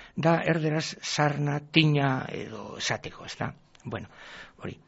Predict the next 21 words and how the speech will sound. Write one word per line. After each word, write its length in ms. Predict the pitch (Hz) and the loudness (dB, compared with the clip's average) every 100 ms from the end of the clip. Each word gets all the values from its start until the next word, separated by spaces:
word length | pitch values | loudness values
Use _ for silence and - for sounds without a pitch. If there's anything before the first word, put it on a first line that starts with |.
| - - - - | -20 -20 -20 -6
Gero, 360 | 160 175 254 - - _ _ _ _ | 2 6 6 2 -8 _ _ _ _
enbidia 560 | - 165 233 247 247 - - - - - _ - - _ - | 4 6 6 4 2 0 -10 -20 -20 -20 _ -20 -20 _ 0
persona 380 | 185 180 240 233 | 4 4 6 6
modu 280 | 202 185 180 | 6 4 4
kaskarragaz 800 | 156 143 - - 196 185 190 170 | 2 0 0 2 4 4 2 2
eta 240 | - 139 - | 2 0 0
burdinearen 1120 | 135 139 139 135 190 196 196 190 190 185 - - | 2 4 4 2 4 6 8 8 6 4 0 0
ugerragaz 840 | 143 143 202 214 208 165 185 - - - - | 2 4 4 4 4 4 2 -2 -12 -18 -4
bardintzen 800 | 139 139 143 196 196 - 165 151 | 4 4 6 6 6 4 2 4
dituen 640 | 135 - 165 160 170 208 - | 2 2 4 4 2 -2 -4
esaldi 460 | - - 175 170 147 | -2 2 4 4 4
bat 180 | 160 | 2
be, 240 | 139 160 156 - - - - - | 4 2 2 -8 -18 -20 -18 -2
eh, 260 | 135 123 | 2 2
bada. 480 | 113 110 117 117 - - - | 4 4 4 2 0 -4 2
Bat, 300 | 143 - - - - - - - _ _ _ _ - | 2 2 -20 -20 -12 -10 -10 -14 _ _ _ _ 0
"Ugerra 600 | 175 160 190 208 208 190 | 4 6 6 6 6 6
burdineari, 960 | 165 156 143 196 208 214 214 233 247 - | 4 4 6 6 8 8 8 6 4 -2
enbidia 720 | - 151 156 185 190 208 208 202 | 0 2 4 2 2 2 2 0
kaskarrari." 800 | 139 123 - 139 123 117 98 87 | -2 0 0 0 0 -2 -4 -6
Hau, 300 | 135 135 196 | -2 -2 -2